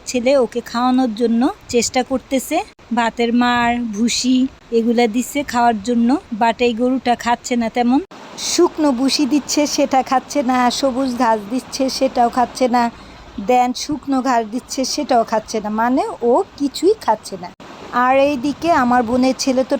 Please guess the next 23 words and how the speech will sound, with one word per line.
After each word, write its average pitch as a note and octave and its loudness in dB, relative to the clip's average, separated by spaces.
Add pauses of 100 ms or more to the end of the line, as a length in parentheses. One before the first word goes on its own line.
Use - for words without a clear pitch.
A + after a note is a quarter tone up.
ট্রাই A#3+ 4
করে C4 2
যাচ্ছে C4+ 0
ওকে A#3 0
খাওয়ানোর B3 2 (100)
জন্য, A#3+ 2 (220)
but G#3+ 2 (120)
পারছে A3 -2
না A3+ -2
খাওয়াতে। A#3 0 (420)
ও C4 4
বসার C4 2
অনেক C4 2
চেষ্টা C4 0
করতেছিল, C#4 0 (360)
but A3+ 2 (100)
বসতেছিল B3+ 0
না, D4+ 2 (260)
এমন A#3+ 0
একটা A3+ 0
অবস্থা। A3+ -2 (200)
Finally C#4+ 2 (160)
ও A#3+ 4